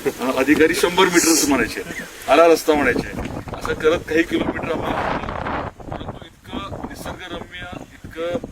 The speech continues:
अ, सुंदर असं वातावरण आणि जे बघायला मिळालं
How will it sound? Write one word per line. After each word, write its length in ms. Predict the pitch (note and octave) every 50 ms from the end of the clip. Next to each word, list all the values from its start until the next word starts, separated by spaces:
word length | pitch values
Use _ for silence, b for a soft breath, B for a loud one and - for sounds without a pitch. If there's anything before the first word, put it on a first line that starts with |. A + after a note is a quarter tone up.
| - - - - - -
अ, 120 | C3 - -
सुंदर 320 | - D3+ D3 - - -
असं 280 | F3+ E3+ - - F3+ E3+
वातावरण 500 | D#3 D3 C#3+ E3 D#3+ E3 D#3+ D#3 D3 D#3+ - - - - - - - - - - - -
आणि 160 | - D3 D#3+ D#3+
जे 160 | D#3+ F3+ F#3
बघायला 400 | E3 D#3 D3 C#3+ D#3 E3 F3 F3+
मिळालं 440 | F3 E3+ F3 E3+ E3 D#3 D#3 E3